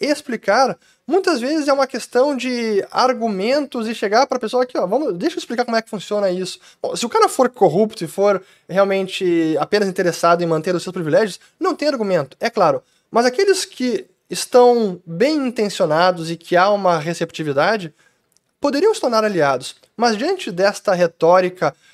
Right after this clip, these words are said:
radicalizada e muitas vezes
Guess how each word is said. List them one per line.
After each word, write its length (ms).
radicalizada 1300
e 160
muitas 320
vezes 260